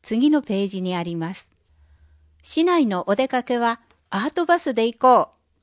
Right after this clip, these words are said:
う。運行経路図。郊外部と市街地を結ぶ西地区シャトルバス。一日六便、三往復。図の説明。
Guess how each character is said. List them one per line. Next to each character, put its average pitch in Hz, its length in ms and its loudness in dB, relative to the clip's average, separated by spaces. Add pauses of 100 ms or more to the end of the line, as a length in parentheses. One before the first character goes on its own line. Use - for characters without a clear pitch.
(800)
う。 214 100 2
運 285 180 2
行 269 320 0
経 247 320 -4
路 226 160 -2
図。 - 160 -16 (1500)
郊 311 260 4
外 311 240 4
部 196 140 -2
と - 380 -2
市 247 200 -4
街 254 220 2
地 - 180 -2
を 180 100 4
結 180 300 -2
ぶ 180 240 -4 (380)
西 240 340 0
地 - 220 -14
区 190 140 -2
シ - 120 -6
ャ 196 60 -2
ト 226 180 2
ル 214 140 2
バ 196 140 2
ス。 - 180 -16 (720)
一 240 240 0
日 226 280 -2
六 208 300 -2
便、 151 220 -4 (400)
三 214 400 0
往 202 200 2
復。 - 360 -14 (1600)
図 233 160 0
の 302 160 4
説 233 380 -2
明。 214 300 -2